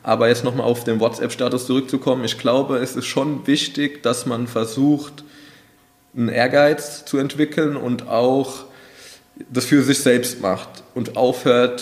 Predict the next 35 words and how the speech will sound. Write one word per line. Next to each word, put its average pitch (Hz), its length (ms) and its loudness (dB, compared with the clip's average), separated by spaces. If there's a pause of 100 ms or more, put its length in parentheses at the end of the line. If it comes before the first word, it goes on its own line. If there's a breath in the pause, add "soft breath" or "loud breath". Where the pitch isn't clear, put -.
(220)
zu - 100 -12
versuchen, 127 480 0
das 117 220 -4
zu 123 80 -6
machen, 123 240 -2
weil 107 140 2
andere 160 340 -2
das 170 160 -4
machen, 180 480 -4
sondern 120 260 -2
dass 113 160 0
man 120 120 -2
es 117 80 -6
für 135 100 -2
sich 117 160 -2
selbst 143 400 -4
macht 156 300 -4
und 127 120 -4
dass 123 140 0
man 127 120 -2
sich 123 160 -4
auch 120 120 0
damit 117 240 -4
auseinandersetzt. 131 960 -4 (560 loud breath)
Und 120 60 -10
wenn 120 140 2
ich 120 80 -4
jetzt 123 140 0
sage, 120 180 2
keine 120 300 0
Ausnahmen, 135 520 -4
dann 123 120 -4
bedeutet 127 400 2
das 127 140 -4
einfach, 123 560 -4